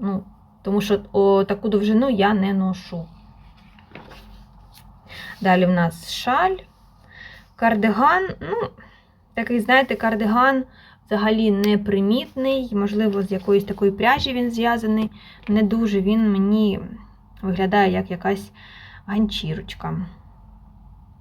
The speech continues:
Такий, просто кардиган. Нічого в ньому особливого немає. Далі в нас шапка з серцями. Якби вони не, не написали, що це з серцями, я б їх і не побачила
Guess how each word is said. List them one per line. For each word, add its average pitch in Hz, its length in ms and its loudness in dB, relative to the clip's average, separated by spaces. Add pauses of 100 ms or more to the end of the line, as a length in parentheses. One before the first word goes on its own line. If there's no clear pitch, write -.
Такий, 190 320 -4 (760)
просто 320 300 2
кардиган. 180 600 -2 (600)
Нічого 233 520 -2
в 208 40 2
ньому 180 260 -2
особливого 214 600 -4
немає. 175 420 -2
Далі 208 300 4
в 185 60 -2
нас 180 420 -4 (340)
шапка 170 400 0
з 175 100 -10
серцями. 269 580 0 (440)
Якби 202 260 4
вони 240 200 4
не, 226 160 4
не 214 240 0
написали, 226 520 2
що 202 140 -6
це 208 180 -4
з 208 100 -10
серцями, 269 480 0
я 220 160 2
б 220 60 0
їх 208 220 -2
і 220 40 0
не 214 140 2
побачила 175 640 -8